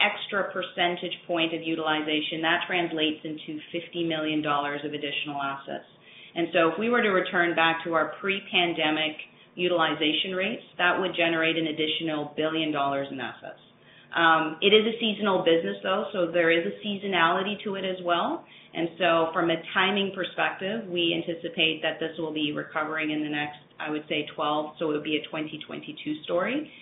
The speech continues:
and beyond. Um, but in the meantime, we've been adding, uh, dealers as well,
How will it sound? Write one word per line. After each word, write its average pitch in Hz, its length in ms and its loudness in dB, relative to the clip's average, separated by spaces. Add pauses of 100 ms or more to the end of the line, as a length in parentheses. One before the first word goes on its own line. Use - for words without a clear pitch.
and 160 200 -2
beyond. 160 480 -2 (420)
Um, 156 520 4 (200)
but 233 380 6
in 214 80 2
the 202 80 2
meantime, 208 540 4
we've 170 140 0
been 175 180 0
adding, 175 640 4
uh, 151 380 2
dealers 175 480 0
as 151 160 -10
well, 180 420 0